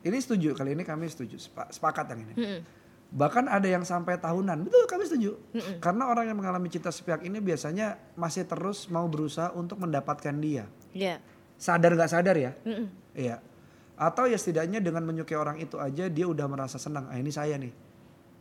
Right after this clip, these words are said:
Speaker 1: Saya tuh juga ngerasain itu.
Speaker 2: Iya, banget.
Speaker 1: Asal ada kan?
Speaker 2: Aku ngerasa kayak gue udah cukup baik sama lo pada saat itu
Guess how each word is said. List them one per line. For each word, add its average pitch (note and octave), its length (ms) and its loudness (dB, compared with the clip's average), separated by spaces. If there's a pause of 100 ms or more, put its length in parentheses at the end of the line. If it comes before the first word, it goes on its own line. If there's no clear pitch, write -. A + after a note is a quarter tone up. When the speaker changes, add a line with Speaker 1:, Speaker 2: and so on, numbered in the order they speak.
(160)
Speaker 1:
Saya - 200 -6
tuh G#3+ 120 0
juga F#3+ 160 0
ngerasain F#3 260 -2
itu. A3 140 -2
Speaker 2:
Iya, G3+ 140 8 (500)
banget. G3 260 6
Speaker 1:
Asal F#3+ 140 4
ada G3 320 6
kan? D#3+ 120 0
Speaker 2:
Aku D4+ 200 6
ngerasa D4 360 2
kayak C4+ 340 -2 (840)
gue A3 560 0
udah G#3+ 240 -4
cukup - 380 -8
baik F#3+ 260 -4
sama F#3 280 -10
lo F#3 200 -6
pada F#3 180 -8
saat F3 240 -12
itu G#3+ 300 -6